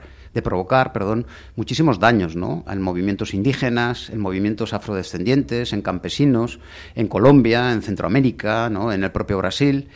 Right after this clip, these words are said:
Y yo creo que esta es una, bueno, una idea que tenemos que rescatar y tener muy claro, ¿no? Hay una vulneración de derechos de estas transnacionales y que es verdad que ahora esto se traslada, ¿no? a un, a, al momento entre Europa y Estados Unidos. De todos modos, es,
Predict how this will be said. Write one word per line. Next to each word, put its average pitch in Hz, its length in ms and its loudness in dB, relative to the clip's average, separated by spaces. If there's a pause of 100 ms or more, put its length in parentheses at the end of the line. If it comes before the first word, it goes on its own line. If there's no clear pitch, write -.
(280)
Y 117 80 -4
yo 127 140 8
creo 147 120 10
que 151 60 2
esta 156 180 6
es 147 120 4
una, 156 440 6
bueno, 107 300 0
una 135 400 4
idea 143 240 6
que 156 80 4
tenemos 117 320 0
que 135 60 -4
rescatar 113 560 0
y 135 60 0
tener 110 200 -2
muy 107 140 -2
claro, 82 320 -6
¿no? 117 260 -2
Hay 110 140 0
una 120 160 2
vulneración 117 600 0
de 123 120 2
derechos 135 340 -2
de 120 80 -4
estas 123 220 -6
transnacionales 143 880 -4 (380)
y 131 100 -4
que 160 80 6
es 160 60 6
verdad 170 280 4
que - 80 4
ahora 156 240 8
esto 151 220 0
se 127 120 0
traslada, 120 640 0
¿no? 120 300 0
a 113 40 4
un, 131 220 2
a, 101 560 2
al 113 140 4
momento 127 360 4
entre 139 200 4
Europa 127 280 4
y 131 40 4
Estados 107 360 0
Unidos. 85 440 -6 (180)
De 110 140 -6
todos 147 220 4
modos, 160 360 6
es, - 320 -6